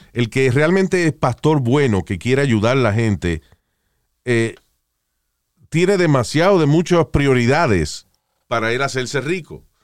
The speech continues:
Porque si él recoge, vamos a suponer que hacen una actividad, él recoge diez mil dólares en una noche. Pero hay gente pobre que se está muriendo de hambre.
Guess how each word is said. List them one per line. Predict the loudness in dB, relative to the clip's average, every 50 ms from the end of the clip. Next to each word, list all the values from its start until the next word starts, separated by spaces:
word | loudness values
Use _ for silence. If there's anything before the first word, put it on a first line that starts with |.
| _ _ _ _ -14
Porque | -12 -8 -8 -6
si | -4 -2 -2
él | -2 0
recoge, | -2 -4 0 0 2 2 4 2
vamos | 2 2 0 -2
a | -2
suponer | -2 -2 -2 -2 -4 -4
que | -4
hacen | -4 -4 -4 -2
una | -2 -2
actividad, | -2 0 0 0 0 0 0 0
él | -2
recoge | -2 0 0 0 0
diez | 0 0 0 0
mil | 0 0 -2 0
dólares | 0 0 0 0 0 -2 -4 -4
en | -4
una | -6 -6 -6
noche. | -6 -6 -10 -10 -14 -20 -20 _ _ _ _ _ _ _ _ _ _ _ _ _ _ _ _ _
Pero | -2 0 2 2 2 4
hay | 4 4 2
gente | 2 2 0 -2 -2 -2
pobre | 0 0 0 2 2 2 0
que | 0 -2
se | -4 -4
está | -2 -2 -2
muriendo | -2 -2 -2 -2 -2 -2 -2 0 0
de | 0 -2
hambre. | -2 -4 -8 -12 -14